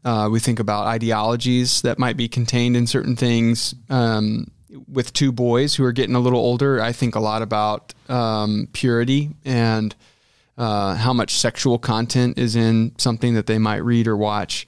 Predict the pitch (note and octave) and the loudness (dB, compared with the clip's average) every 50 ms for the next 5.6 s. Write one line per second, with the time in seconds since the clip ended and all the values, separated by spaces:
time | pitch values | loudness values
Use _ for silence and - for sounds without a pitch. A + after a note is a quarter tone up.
0 | _ - _ _ _ _ _ - A#2 A2 G#2 G#2+ - - D3 D3 E3 E3 E3+ D#3 | _ -20 _ _ _ _ _ -6 -4 -4 -2 -2 -2 -2 0 0 0 0 0 0
1 | C#3 B2+ A2 - _ - - - D#3 D3 C#3+ C3+ B2 - C3+ C3 B2+ B2+ B2+ B2 | 0 0 -2 -6 _ -6 -2 0 2 2 2 2 2 0 0 2 2 2 2 2
2 | A#2+ - B2+ B2+ A#2 - C3+ B2+ A#2 A#2+ A#2+ A#2 A#2 A#2 B2+ F3 F#3+ - - - | 0 0 -2 -2 0 0 0 0 2 0 0 0 0 0 0 -2 -2 -4 -2 0
3 | D3+ C#3+ C3+ C3 - - - C#3+ C#3 - C#3 D3 C#3 E3 D#3+ D3+ - D3+ D3 C#3 | 0 2 2 0 0 -2 -4 -4 -2 -2 -2 -2 0 -2 -2 -2 0 0 0 0
4 | C#3 B2 C3+ C#3 C#3 C3 B2 A#2 A2 - - C3+ A#2+ A#2 A#2 B2+ A#2+ A#2 - - | 0 2 2 2 2 2 0 0 0 0 0 0 0 0 0 0 0 0 -2 -4
5 | - - C3 C3 B2 A#2 A2+ A2+ G#2+ - - | -6 -4 0 0 2 2 2 0 0 -2 -4